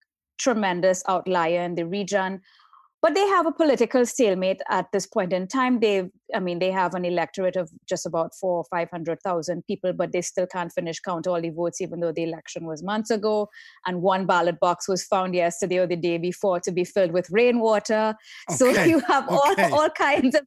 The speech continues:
Speaker 1: political instability there that's going to affect them. And so they're, like, a really separate case. And in Trinidad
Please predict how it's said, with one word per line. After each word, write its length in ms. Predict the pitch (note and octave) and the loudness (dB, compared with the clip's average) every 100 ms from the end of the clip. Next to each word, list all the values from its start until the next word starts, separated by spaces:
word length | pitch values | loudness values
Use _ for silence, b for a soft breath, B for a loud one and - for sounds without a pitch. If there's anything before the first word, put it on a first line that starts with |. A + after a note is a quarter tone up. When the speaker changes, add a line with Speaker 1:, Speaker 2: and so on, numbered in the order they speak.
| _ | _
Speaker 1:
political 480 | C4+ A3+ A3 C4+ C4 | 0 2 2 2 4
instability 760 | A#3+ A#3 - G3+ G3+ F#3 - A3 | 2 0 0 0 2 0 -2 0
there 200 | G3+ F#3+ | 2 2
that's 180 | F3+ - | 0 -2
going 300 | F#3+ F3+ - b b A3+ | -2 -2 -6 b b 0
to 80 | |
affect 300 | G#3 A#3 F#3 | 2 2 0
them. 220 | G3+ E3 E3 | 0 0 -2
And 100 | - | 0
so 140 | A3 | 2
they're, 300 | A#3 A#3+ A3 | 2 2 2
like, 180 | F#3 - | 0 -2
a 80 | F#3 | -2
really 300 | G3 G3 G3+ | -2 0 -2
separate 460 | - E3+ - F3+ - _ _ _ _ | -4 -8 -2 -4 -4 _ _ _ _
case. 260 | B3 F#3+ G3+ | 0 0 0
And 140 | F#3+ | -2
in 80 | F#3+ | -4
Trinidad 720 | - C#4+ D4 B3 F#3+ F3 F3 | 0 0 2 2 2 2 -2